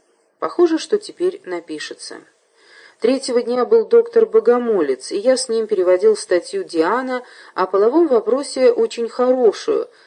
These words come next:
комментарий шестьдесят седьмой. Вчера её изложил и нынче поправил во время сеанса с Ге, комментарий шестьдесят восьмой.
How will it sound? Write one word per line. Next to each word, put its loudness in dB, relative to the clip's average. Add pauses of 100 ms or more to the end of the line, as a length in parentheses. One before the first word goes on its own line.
(140)
комментарий 0
шестьдесят -4
седьмой. -10 (2000)
Вчера 2
её -2
изложил 0
и 6
нынче -2
поправил 2
во 2
время -4
сеанса 0
с -4
Ге, -4
комментарий -2
шестьдесят -6
восьмой. -6